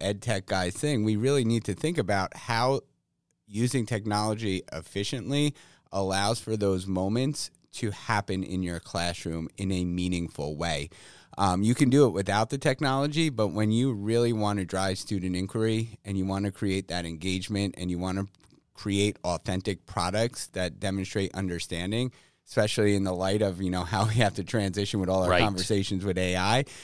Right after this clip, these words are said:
Speaker 1: you know, we really have to look at these tools that we're using and implementing the different aspects of Google Workspace or the different aspects of Flip. Like, we think about providing all these opportunities for our students. I mean, just look at Flip for editing captions.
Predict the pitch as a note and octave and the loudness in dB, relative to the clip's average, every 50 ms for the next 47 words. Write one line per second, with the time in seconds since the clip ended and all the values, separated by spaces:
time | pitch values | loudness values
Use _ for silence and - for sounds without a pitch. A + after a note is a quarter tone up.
0 | - - - - A2+ A2+ A2 G#2+ G#2+ G#2+ G#2 B2 D3+ E3 F3 C#3+ C#3 C#3 C3+ - | -20 -10 -4 2 4 4 4 4 4 2 2 2 2 2 2 0 0 -2 0 0
1 | A2+ G#2+ A#2+ B2 - B2+ G#2+ - F#2+ F#2+ F2+ - - - D#3 D#3 D#3+ C#3 A2 G2+ | 2 2 2 2 2 0 0 0 -2 -4 -4 -4 -4 -2 0 2 2 2 2 2
2 | G#2+ F2+ - - F#2 F#2+ G2+ A2+ C3 D3 C3+ B2 A2 F#2 F#2 F2+ F#2+ E2 G#2 B2+ | 0 -2 -2 -2 -4 0 2 4 4 4 4 2 0 0 0 0 -2 -2 -2 -2
3 | B2+ C#3+ B2+ A2+ A2 G#2+ G#2+ - A2 F#2+ F#2+ F#2 F#2 F#2 G#2 G#2+ G#2 - G#2 G#2 | -2 -2 -2 0 0 -2 -2 -2 -2 -2 0 -2 -2 -2 -2 -2 -2 0 0 0
4 | G#2 G2+ G#2 G#2 - - A2 G2+ F#2+ - - - - - G2 F#2 F#2 G2+ G2+ F#2+ | 0 0 0 -2 -2 0 0 0 0 -2 -6 -8 -6 -4 -4 -2 -2 -2 -2 0
5 | F#2+ F#2+ F#2+ F#2+ F#2 F#2+ - - F#2+ F2 E2+ E2+ - - - F#2 F2+ F#2+ G2 F#2+ | 0 0 0 0 -2 -2 -4 -4 -4 -2 -2 -4 -6 -10 -10 -8 -6 -4 -2 -2
6 | G#2+ G#2 A2 G2+ G2+ G#2 G2 - - - F2+ F2+ - - D#2+ - - B2+ A#2+ G2+ | -4 -4 -2 -2 -2 -2 -2 -4 -4 -6 -6 -6 -6 -10 -12 -10 -4 -2 -2 -2
7 | - - - - - _ _ _ - F#2+ F#2+ G2 G2 - G#2+ B2+ C3 B2 - E3 | -2 -6 -16 -20 -20 _ _ _ -2 0 0 0 0 -2 0 0 0 2 0 0
8 | D#3+ D#3+ C3+ C3+ A#2+ A2+ - - - A#2 E2+ G2+ G#2 A2+ A#2+ A#2+ A2+ G#2 F2 D2 | 0 0 2 2 2 2 0 0 -2 -2 0 2 2 2 2 2 0 0 0 0
9 | G2+ G#2+ G2+ G#2+ G#2 - F#2+ F#2 G2+ - F2+ - - A2+ G#2+ G#2+ G#2 - F#2+ F2+ | 0 0 0 0 0 0 -2 -2 -2 -4 -6 -4 -2 0 0 0 0 -2 -2 -2
10 | F2 - - A#2+ A#2+ A#2+ - B2 A#2+ B2 A2+ A#2 C#3+ D3+ - G#3 F#3+ - - D3+ | -2 -2 -2 -2 -2 -2 0 0 0 2 0 0 -2 -2 -4 -6 -6 -6 -6 -6
11 | - - - D3+ D3+ - - - A2 - - A2+ A2+ A2+ G#2+ A#2 G#2 F#2+ - - | -6 -6 -6 -6 -6 -4 -2 -4 -4 -2 -2 -2 -2 -2 -2 -2 -4 -4 -4 -6
12 | G2+ G2+ - - - C2+ C#2+ C2+ - - - | -6 -6 -6 -8 -10 -10 -12 -12 -16 -20 -20